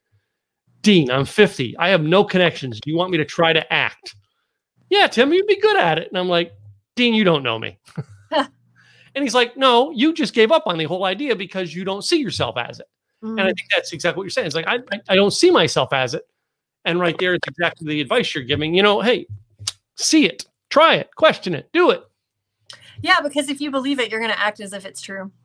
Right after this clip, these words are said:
Speaker 1: Yeah.
Speaker 2: And a belief is a thought I continue to think. Change your thoughts.
Speaker 1: Yeah.
Speaker 2: Mm-hmm.
Speaker 1: Uh,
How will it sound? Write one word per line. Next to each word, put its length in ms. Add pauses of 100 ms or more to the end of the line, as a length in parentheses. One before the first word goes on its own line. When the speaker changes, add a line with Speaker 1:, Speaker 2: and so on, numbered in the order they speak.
(360)
Speaker 1:
Yeah. 160 (320)
Speaker 2:
And 140
a 60
belief 280
is 100
a 60
thought 240
I 80
continue 440
to 80
think. 380 (320)
Change 220
your 80
thoughts. 380 (440)
Speaker 1:
Yeah. 120 (760)
Speaker 2:
Mm-hmm. 160
Speaker 1:
Uh, 320